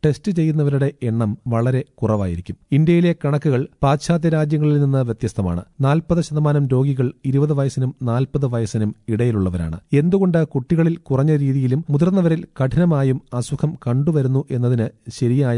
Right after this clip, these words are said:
ഉത്തരം കണ്ടെത്തിയിട്ടില്ല. എങ്കിലും മറ്റു വൈറൽ പനികളുടെ പെരുമാറ്റ രീതിയിൽ നിന്ന് ചിലതൊക്കെ മനസ്സിലായിട്ടുണ്ട്. ഇമ്മ്യൂൺ സിസ്റ്റം അഥവാ പ്രതിരോധ സംവിധാനത്തിന്റെ പ്രായത്തിനനുസരിച്ചുള്ള പ്രവർത്തനങ്ങളാണ് ഇത് സാധ്യമാക്കുന്നത്.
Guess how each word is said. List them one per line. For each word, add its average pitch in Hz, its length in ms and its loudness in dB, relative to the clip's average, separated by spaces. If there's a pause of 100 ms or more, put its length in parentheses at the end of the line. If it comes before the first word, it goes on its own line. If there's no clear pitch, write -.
(180)
ഉത്തരം 110 340 -2
കണ്ടെത്തിയിട്ടില്ല. 95 640 -4 (160)
എങ്കിലും 107 340 0 (100)
മറ്റു 127 320 0
വൈറൽ 143 360 0
പനികളുടെ 131 480 0
പെരുമാറ്റ 127 460 0
രീതിയിൽ 120 360 0
നിന്ന് 113 240 0 (140)
ചിലതൊക്കെ 151 500 0 (100)
മനസ്സിലായിട്ടുണ്ട്. 101 720 -4 (160)
ഇമ്മ്യൂൺ 180 380 4
സിസ്റ്റം 147 340 -2 (100)
അഥവാ 139 340 0 (220)
പ്രതിരോധ 151 400 2
സംവിധാനത്തിന്റെ 135 680 -2 (140)
പ്രായത്തിനനുസരിച്ചുള്ള 151 1000 0
പ്രവർത്തനങ്ങളാണ് 127 720 -2 (100)
ഇത് 123 200 -2
സാധ്യമാക്കുന്നത്. 95 800 -2